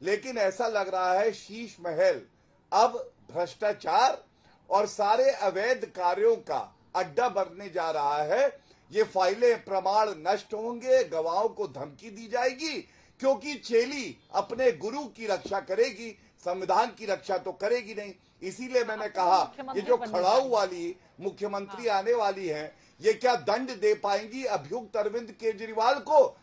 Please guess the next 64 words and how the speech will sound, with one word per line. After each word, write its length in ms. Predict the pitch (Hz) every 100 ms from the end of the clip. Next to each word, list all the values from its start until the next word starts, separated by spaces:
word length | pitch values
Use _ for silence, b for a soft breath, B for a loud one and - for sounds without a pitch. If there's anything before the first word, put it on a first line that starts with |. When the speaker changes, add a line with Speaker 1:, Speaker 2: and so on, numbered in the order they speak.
| -
Speaker 1:
जब 140 | 240
उनके 320 | 247 233 269
सामने 360 | 269 240 240 269
प्रमाण 400 | 269 240 247 285
आएगा? 420 | 285 254 190 147 b b
आज 180 | 202 247
Speaker 2:
ठीक 180 | 381 370
Speaker 1:
का 100 | 370
Speaker 2:
है, 100 | 339
Speaker 1:
सबसे 100 | 392
Speaker 2:
आशुतोष 240 | 403 262
Speaker 1:
बड़ा 100 | -
Speaker 2:
जी 80 | 392
से 60 |
मैं 80 | -
Speaker 1:
सवाल 140 | 320 320
Speaker 2:
ये 100 | 359
जवाब 140 | 359
Speaker 1:
दिल्ली 120 | 359
Speaker 2:
ले 60 | 359
Speaker 1:
की 60 |
Speaker 2:
लेती 140 | 359 370
हूँ 60 |
Speaker 1:
जनता 80 | 381
Speaker 2:
एक 60 | 381
Speaker 1:
यही 100 | 349
Speaker 2:
एक 60 |
टिप्पणी 300 | 370 349 359
Speaker 1:
पूछेगी। 140 | 370 349
Speaker 2:
सभी 140 | 330
मेहमानों 400 | 349 320 330 330
से। 140 | 349 349
ठीक 240 | 339 320
है, 120 | 277 285
आपकी 260 | 294 -
बात 140 | 311 294
समझ 240 | 302 294
गया। 120 | 339
आशुतोष 380 | 330 339 359 359
जी, 60 | 359
आपके 240 | 302 320
पास 240 | 302 269
आते 180 | 247 240
हुए 180 | 233 202 - b b
इनका 260 | 285 302 370
ये 180 | 381 392
कहना 340 | 330 277 269
है 260 | 269 294 339
कि 320 | 330 359 381 - b b
बार-बार 600 | 180 294 349 285 370 381
खड़ाऊ 460 | - 285 294 311 381
मुख्यमंत्री 640 | 370 - 311 294 277 330
जो 120 | 339
बताया 360 | 262 269 269 302
जा 180 | 285
रहा 100 | 262
है, 120 | 277 320
खड़ाऊ 360 | - 277 311
मुख्यमंत्री 580 | 370 359 349 311 311 370
संवैधानिक 520 | - 285 285 294 330 -
पद 120 | 339
पर 180 | - 359
रहते 300 | 277 269 320
हुए 240 | 302 233